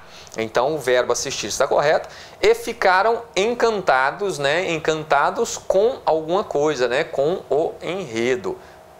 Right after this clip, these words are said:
Beleza? Então, está, é, certo aí o it-, a letra F. Letra G, olha só. Chamem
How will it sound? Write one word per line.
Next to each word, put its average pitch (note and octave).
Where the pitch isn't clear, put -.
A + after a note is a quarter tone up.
Beleza? G#3
Então, C3+
está, -
é, A#2
certo A#2+
aí A2+
o B2
it-, B2
a A#2+
letra C3
F. G#2+
Letra G3+
G, A#2+
olha E3+
só. -
Chamem B3+